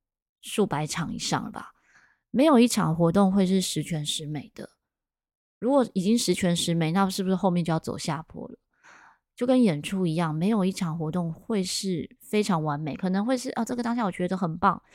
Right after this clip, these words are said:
但我还是希望下一场更好。所以我都觉得真的一场活动结束，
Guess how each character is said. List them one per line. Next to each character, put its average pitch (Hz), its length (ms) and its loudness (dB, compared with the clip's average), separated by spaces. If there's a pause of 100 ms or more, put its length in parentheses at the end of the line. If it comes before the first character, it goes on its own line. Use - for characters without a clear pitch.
(220)
但 247 160 4
我 151 60 2
还 151 140 -6
是 180 120 -2
希 180 160 -4
望 170 160 2
下 160 180 -2
一 160 40 -4
场 - 200 -14
更 - 200 -10
好。 - 240 -16 (1160)
所 220 160 -2
以 220 380 2 (640)
我 190 140 2
都 214 200 4
觉 180 320 2
得 165 360 2
真 202 280 2
的 175 320 4 (140)
一 208 100 -2
场 160 240 0
活 160 100 -2
动 175 260 2
结 147 220 -4
束， 151 360 -4